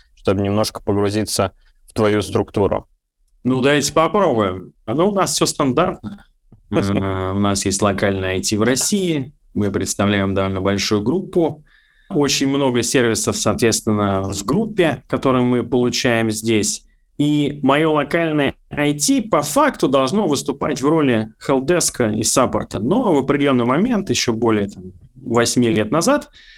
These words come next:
Speaker 2: мы взяли на себя руль, даже не руль, а джойстик, прорывания вперед нашего бизнеса. И поэтому мы уже, в общем-то, давно не просто I T, а по факту бизнес-драйверы.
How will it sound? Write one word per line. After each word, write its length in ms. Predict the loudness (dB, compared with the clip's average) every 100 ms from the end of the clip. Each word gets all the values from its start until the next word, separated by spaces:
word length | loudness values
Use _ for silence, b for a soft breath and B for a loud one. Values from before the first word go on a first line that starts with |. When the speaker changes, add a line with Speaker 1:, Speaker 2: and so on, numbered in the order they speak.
| B B
Speaker 2:
мы 100 | 2
взяли 260 | 4 4
на 100 | 2
себя 640 | 0 0 2 4 4 2 -4
руль, 560 | -4 0 2 2 0 -4 _ _ b b b b
даже 400 | -2 0 2 2
не 100 | 2
руль, 220 | 2 2
а 60 | 2
джойстик, 680 | 0 0 0 0 -2 -4 -8 B B B
прорывания 680 | 0 2 2 2 2 2 0
вперед 640 | -2 0 2 2 0 -4 -18 _ _ b b b
нашего 380 | 0 0 0 0
бизнеса. 540 | 0 -2 -2 -2 0
И 140 | 0 0
поэтому 400 | 2 2 0 0
мы 140 | 0
уже, 320 | 0 0 0
в 80 | 0
общем-то, 420 | -2 -2 -2 0
давно 400 | 2 2 2 2
не 380 | 0 0 0 0
просто 440 | 0 -2 -2 -2 0
I 200 | 0 0
T, 320 | 0 -2 -2
а 360 | 0 0 0 -2
по 120 | -2
факту 360 | -2 -2 -2 0
бизнес-драйверы. 800 | 0 0 0 0 0 -2 -6